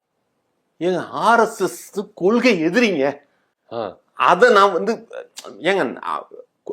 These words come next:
Speaker 1: நான் கட்சியில இருக்கிற விஷயத்த தனியா வச்சுக்கேன்.
Speaker 2: ம்.
Speaker 1: நான் வந்து சில விஷயங்களை நான் என்னோட பர்சனலுக்காக பேசுறேங்க.
Speaker 2: ம்.
Speaker 1: ஆர் எஸ் எஸ் ஓட சில விஷயங்களை நான் ஏத்துப்பேன்னு என்னோட பர்சனல் விஷயத்துக்கு சொல்லிட்டு இருக்கேன்.
Speaker 2: ம்.
Speaker 1: புரியுதுங்களா? மூத்திரம் குடிக்கிறதுங்க அவ்வளவு நன்மை பயக்கும்.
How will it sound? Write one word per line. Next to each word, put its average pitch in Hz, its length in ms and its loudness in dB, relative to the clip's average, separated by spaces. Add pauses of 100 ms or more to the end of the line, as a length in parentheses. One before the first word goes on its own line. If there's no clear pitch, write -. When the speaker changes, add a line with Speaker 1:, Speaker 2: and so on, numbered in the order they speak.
(280)
Speaker 1:
நான் 131 260 -4
கட்சியில 160 840 2
இருக்கிற 143 300 2
விஷயத்த 135 420 -2
தனியா 143 260 2
வச்சுக்கேன். 107 520 -4
Speaker 2:
ம். 101 80 -16
Speaker 1:
நான் 151 480 -2
வந்து 185 220 -4
சில 175 240 0
விஷயங்களை 180 540 -2
நான் 196 140 0
என்னோட 214 480 0
பர்சனலுக்காக 233 800 4
பேசுறேங்க. 135 500 0 (120)
Speaker 2:
ம். 98 160 -12
Speaker 1:
ஆர் 180 180 2
எஸ் 220 140 -2
எஸ் 170 180 -6
ஓட 196 160 4
சில 202 240 2
விஷயங்களை 196 520 0
நான் 175 220 2
ஏத்துப்பேன்னு 185 340 0
என்னோட 190 520 2
பர்சனல் 180 460 0
விஷயத்துக்கு 165 380 -6
சொல்லிட்டு 147 360 -4
இருக்கேன். 110 400 -6
Speaker 2:
ம். 92 420 -2
Speaker 1:
புரியுதுங்களா? 165 480 6 (180)
மூத்திரம் 208 480 4
குடிக்கிறதுங்க 180 340 2
அவ்வளவு 185 400 6
நன்மை 196 300 4
பயக்கும். 165 400 2